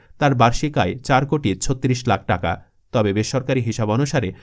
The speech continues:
তার মোট সম্পত্তির পরিমাণ বিশ হাজার পাঁচশো কোটি টাকা। তবে এই তথ্যটি কতটুকু সত্য,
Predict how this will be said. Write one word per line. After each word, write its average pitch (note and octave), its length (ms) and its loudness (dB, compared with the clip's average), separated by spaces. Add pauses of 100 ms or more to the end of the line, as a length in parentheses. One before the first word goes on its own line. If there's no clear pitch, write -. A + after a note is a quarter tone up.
(160)
তার D#3+ 180 2
মোট B2 160 2
সম্পত্তির B2 480 0
পরিমাণ B2 360 2 (280)
বিশ C#3+ 200 4
হাজার D3 220 2
পাঁচশো A#2 400 0
কোটি C3 300 2
টাকা। F2+ 300 -2 (380)
তবে G#2+ 200 2 (120)
এই A#2+ 120 2
তথ্যটি C3 420 0 (100)
কতটুকু B2 440 0
সত্য, - 300 -4